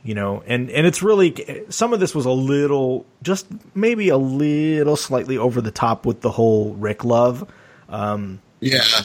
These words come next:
Speaker 1: but Gabriel said, you know, "That's, that's what's great about Rick is, you know, he,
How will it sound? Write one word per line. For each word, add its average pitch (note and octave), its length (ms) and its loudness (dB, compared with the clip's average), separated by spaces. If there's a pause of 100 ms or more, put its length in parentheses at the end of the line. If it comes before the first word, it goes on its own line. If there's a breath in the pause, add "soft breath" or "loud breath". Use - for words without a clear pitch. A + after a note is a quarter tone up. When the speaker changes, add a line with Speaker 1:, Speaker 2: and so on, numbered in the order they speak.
(520 loud breath)
Speaker 1:
but A#2 120 -2
Gabriel B2+ 280 2
said, A#2 220 2
you B2 80 0
know, G#2+ 100 2
"That's, G#2+ 300 0
that's - 320 -2
what's A2+ 200 0
great A2+ 160 2
about A2 220 2
Rick C#3+ 300 2
is, F#2+ 240 -4
you G#2+ 80 -6
know, G2 100 -4
he, G#2 460 -8